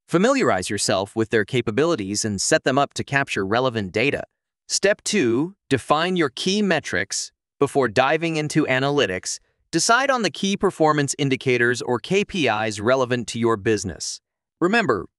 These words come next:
it should always be quality over quantity. Step three, have regular review cycles. Dedicate time, be it weekly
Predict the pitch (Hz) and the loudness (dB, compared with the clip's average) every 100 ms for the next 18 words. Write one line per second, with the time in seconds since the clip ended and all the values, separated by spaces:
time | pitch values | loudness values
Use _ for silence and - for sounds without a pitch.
0 | - 147 - 175 - _ 131 151 170 175 | -4 -2 0 -2 -4 _ 2 2 4 4
1 | 165 165 - 139 131 - 127 135 139 135 | 4 0 -2 -4 -4 -2 0 2 2 0
2 | 135 107 113 113 117 - 95 87 82 82 | 0 0 -2 0 -2 -2 -4 -4 -8 -12
3 | - _ _ _ - 165 202 - 165 175 | -18 _ _ _ -4 0 -2 -2 0 2
4 | 117 120 123 113 147 170 180 180 175 156 | 2 0 -2 2 2 2 2 2 2 0
5 | 165 220 - - - - - - _ _ | -2 -4 -2 -2 -4 -12 -12 -14 _ _
6 | - 113 143 160 160 - 170 135 87 69 | -2 0 2 0 -2 -2 -2 0 -2 -8
7 | - 127 147 135 127 143 165 170 | -4 0 0 0 -2 0 0 0